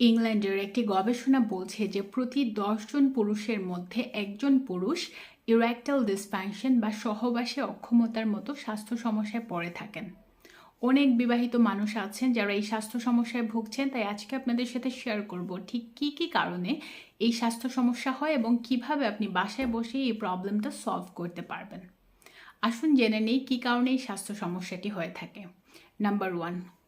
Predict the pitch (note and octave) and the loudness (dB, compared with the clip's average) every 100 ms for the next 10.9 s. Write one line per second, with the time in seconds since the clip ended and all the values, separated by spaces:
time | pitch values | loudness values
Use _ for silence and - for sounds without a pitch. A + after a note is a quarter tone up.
0 | - A#3 B3 A#3 A3+ - - - F3+ F3+ | -2 0 2 2 0 -4 -6 -6 -8 -8
1 | E3 F3 - _ G3 F#3+ F#3 G3+ - - | -8 -10 -12 _ -6 -6 -4 -6 -6 -6
2 | F3 - _ _ _ _ - _ _ - | -6 -8 _ _ _ _ -20 _ _ 0
3 | A3 G#3+ C4 C4 B3+ A#3+ B3 B3 D4+ - | 2 6 8 8 4 2 2 2 2 -2
4 | G3+ G#3 G#3 G#3+ B3 A#3+ F#3+ F#3+ F#3+ G3 | 0 2 2 2 6 6 4 -2 -4 -6
5 | - F3 E3+ - - G3 - - F3+ F3+ | -4 -4 -4 -6 -10 -12 -14 -8 -4 -2
6 | F3+ F3+ F3+ F3+ F3+ G3 G#3 G#3+ A3 A3 | -2 -4 -4 -6 -4 -4 -2 -2 -2 -2
7 | A3 A3 G#3+ - F#3 F#3 F3+ F3+ - A3+ | -2 -4 -6 -8 -6 -4 -4 -6 -2 0
8 | A#3+ A#3 B3+ A#3 A#3 A3 A3 G#3 G3+ F#3+ | 2 -2 -2 0 2 2 0 0 0 -2
9 | G#3 - G#3 G#3 G3 G#3 G#3+ A3 A#3 A#3 | -6 -4 -4 -2 0 2 2 2 0 0
10 | A3+ G3+ F3+ F3+ - E3 F3 - - | 0 -4 -4 -8 -8 -8 -10 -12 -16